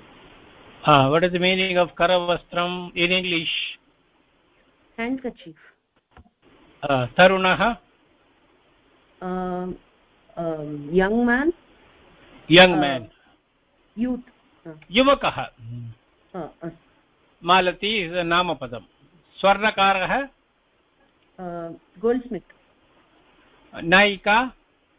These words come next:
Speaker 2: Um, uh, act-, actress or leader? Leader.
Speaker 1: <laughs>
Speaker 2: Nati is the actress.
Speaker 1: Yeah, शङ्करः नामं।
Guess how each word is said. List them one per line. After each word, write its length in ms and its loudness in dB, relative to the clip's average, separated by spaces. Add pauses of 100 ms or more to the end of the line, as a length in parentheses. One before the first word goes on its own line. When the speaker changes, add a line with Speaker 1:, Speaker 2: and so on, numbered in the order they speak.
(680)
Speaker 2:
Um, 420 -10 (400)
uh, 260 -8 (100)
act-, 240 -6 (480)
actress 580 -6 (160)
or 180 2
leader? 460 2 (120)
Leader. 400 0 (880)
Speaker 1:
<laughs> 140 -4
Speaker 2:
Nati 540 4 (200)
is 180 -10
the 60 -2
actress. 420 -8 (640)
Speaker 1:
Yeah, 160 0 (400)
शङ्करः 680 0 (420)
नामं। 400 -2